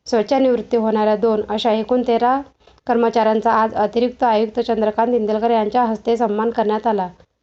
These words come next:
त्यावेळी मार्गदर्शन देताना ते बोलत होते. या कार्यक्रमास मुख्य कामगार कल्याण अधिकारी प्रमोद जगताप,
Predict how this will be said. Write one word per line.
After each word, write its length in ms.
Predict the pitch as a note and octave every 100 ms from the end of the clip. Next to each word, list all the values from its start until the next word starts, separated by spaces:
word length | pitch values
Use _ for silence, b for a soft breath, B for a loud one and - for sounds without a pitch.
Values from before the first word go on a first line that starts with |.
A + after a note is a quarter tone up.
| -
त्यावेळी 320 | B3 B3+ B3
मार्गदर्शन 720 | A#3+ G#3 G#3+ A3 A3 G#3 B3+
देताना 300 | A#3+ A3 A3 G#3+
ते 60 | A#3+
बोलत 300 | G#3 G3+ A3+
होते. 420 | A3 F#3 F3+ - _ _ _ _ A#3+
या 140 | C4
कार्यक्रमास 680 | C4 A#3 A3 G#3+ A3 A3 B3
मुख्य 240 | B3 C4
कामगार 400 | B3 A3 G#3+ A3+
कल्याण 340 | A3+ A3 G#3+
अधिकारी 440 | G#3+ G#3+ A#3 A3 G#3+
प्रमोद 360 | G#3+ A3 A#3+ G#3+
जगताप, 380 | A3 - F#3